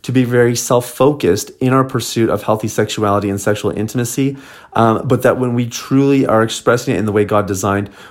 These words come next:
we must be unselfish. That is actually the, the nature of healthy sexual integrity.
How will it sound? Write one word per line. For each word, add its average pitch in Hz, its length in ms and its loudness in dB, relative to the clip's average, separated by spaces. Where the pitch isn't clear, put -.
we 113 160 0
must 117 460 2
be 110 100 0
unselfish. 95 720 -2
That 117 180 2
is 120 140 0
actually 107 280 0
the, 95 120 -2
the 107 160 -4
nature 110 580 0
of 104 400 -2
healthy 120 560 -2
sexual 101 460 -2
integrity. 98 580 -2